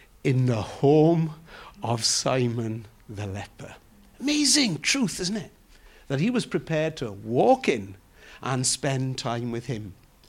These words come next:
This story is only mentioned in Mark's gospel and in Matthew's gospel. And Mark's gospel goes even further. He says, "reclining at the home of Simon the leper."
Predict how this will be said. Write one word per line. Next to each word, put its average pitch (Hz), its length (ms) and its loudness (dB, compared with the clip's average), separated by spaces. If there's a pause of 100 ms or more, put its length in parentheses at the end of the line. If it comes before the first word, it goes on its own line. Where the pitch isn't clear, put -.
(220)
This 247 180 2
story 240 380 2
is 190 160 4
only 220 300 6
mentioned 202 520 6
in 143 100 4
Mark's 175 360 8
gospel 196 420 4
and 180 120 4
in 180 140 4
Matthew's 202 560 -4
gospel. 156 520 -6 (240)
And 185 260 6
Mark's 269 380 0
gospel 180 500 6
goes 180 260 6
even 190 300 2
further. 247 400 4
He 170 100 2
says, 190 300 4 (420)
"reclining 220 1200 4 (960)
at 156 240 0
the 156 140 8
home 165 540 10
of 139 140 4
Simon 135 500 2
the 123 80 2
leper." 110 460 -2